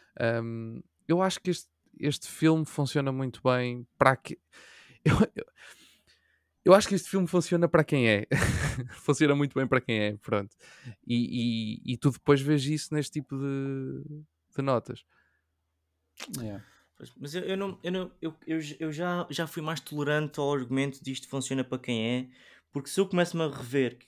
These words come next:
Speaker 3: que estes filmes não são para mim, de todo, e cada vez são menos para mim,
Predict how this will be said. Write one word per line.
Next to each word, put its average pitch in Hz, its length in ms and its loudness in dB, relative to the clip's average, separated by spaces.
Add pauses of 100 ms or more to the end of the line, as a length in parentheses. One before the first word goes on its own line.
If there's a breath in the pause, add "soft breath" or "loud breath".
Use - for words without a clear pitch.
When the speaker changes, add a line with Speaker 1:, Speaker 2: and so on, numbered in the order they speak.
(160)
Speaker 3:
que 127 280 -2
estes 143 200 -4
filmes 123 240 -2
não 151 180 0
são 156 220 -2
para 143 160 0
mim, 131 380 0
de 147 140 -2
todo, 131 400 0 (460)
e 120 60 -8
cada 156 240 2
vez 151 180 0
são 151 140 -2
menos 143 260 -2
para 135 160 0
mim, 147 320 -2